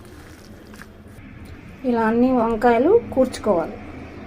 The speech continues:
ఇప్పుడు మనం స్టవ్ అంటించి బాండీ పెట్టి ఆయిల్ పోసాం. ఆయిల్ హీట్ ఎక్కాలి. అన్ని కాయలు ఇలా కూర్చుకున్నాం, చూసారు కదా,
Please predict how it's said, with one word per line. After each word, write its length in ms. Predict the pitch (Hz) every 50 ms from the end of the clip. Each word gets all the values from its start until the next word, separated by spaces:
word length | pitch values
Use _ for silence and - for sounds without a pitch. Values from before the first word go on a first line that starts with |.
| - - - - - - - - - - 247
ఇప్పుడు 180 | 254 - 285 285
మనం 280 | 247 262 254 277 320
స్టవ్ 340 | 339 - - 262 226 233 240
అంటించి 600 | 262 262 254 247 254 247 247 254 - 381 453 494 - - -
బాండీ 400 | 190 202 220 220 233 247 262 285
పెట్టి 360 | 254 240 226 233 - 339 381
ఆయిల్ 300 | 262 220 220 233 247 254
పోసాం. 300 | 233 214 208 - 170 156 170 208
ఆయిల్ 160 | 240 247 262 240
హీట్ 180 | 233 226 226 226
ఎక్కాలి. 400 | 214 214 - 185 180 175 - - - - - - - - - - -
అన్ని 420 | 214 226 233 240 247 247 247 254 247
కాయలు 460 | 247 240 226 226 226 247 294 349 - -
ఇలా 300 | - 214 233 262 370 - - - - - -
కూర్చుకున్నాం, 600 | - - 233 240 - - - - 202 190 185 - - - - - - - - - - - - 226
చూసారు 280 | 214 - 220 214 208
కదా, 220 | 208 220 226 262